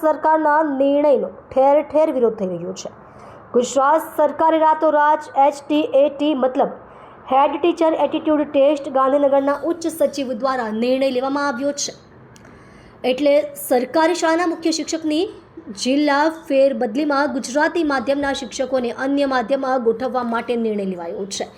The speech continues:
હવે ગુજરાતી માધ્યમનો શિક્ષક ઉર્દુ અને મરાઠી માધ્યમના બાળકોને ભણાવશે અને સાચવશે.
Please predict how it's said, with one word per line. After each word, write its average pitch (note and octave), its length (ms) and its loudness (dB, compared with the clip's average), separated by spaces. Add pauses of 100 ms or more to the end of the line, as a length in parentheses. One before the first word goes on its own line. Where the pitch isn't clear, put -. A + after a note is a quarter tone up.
(340)
હવે A#3 180 2
ગુજરાતી D4 520 2
માધ્યમનો E4 420 2
શિક્ષક E4+ 440 0
ઉર્દુ D4+ 280 0
અને E4+ 160 2
મરાઠી D#4+ 500 2
માધ્યમના C#4+ 500 0
બાળકોને B3+ 480 2
ભણાવશે C4 640 0 (420)
અને A#3+ 160 0
સાચવશે. C4+ 580 0